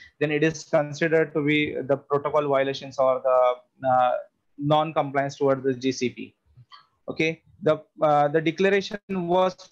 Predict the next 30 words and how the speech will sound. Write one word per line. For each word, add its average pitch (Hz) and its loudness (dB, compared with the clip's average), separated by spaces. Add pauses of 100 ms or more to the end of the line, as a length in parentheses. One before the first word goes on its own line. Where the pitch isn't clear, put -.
first 208 0
adopted 180 0
in 175 -4
nineteen 165 -2
sixty-four. - 0
After 151 -2
that, 151 0
there 147 2
are, 147 -4 (120)
there 147 0
were 147 2
seven 165 0
times 156 -4
the 160 0 (140)
amendments 156 -6
are 139 -2
happened. 143 -6 (240)
The 147 2
latest 151 -2
amendment 175 -2 (160)
was, 151 -2 (160)
uh, 143 4 (600)
took 160 -4
place 151 2
in 143 -4
Brazil, 139 -2
October 147 2
two 147 -2
thousand 143 -2
thirteen. 139 -2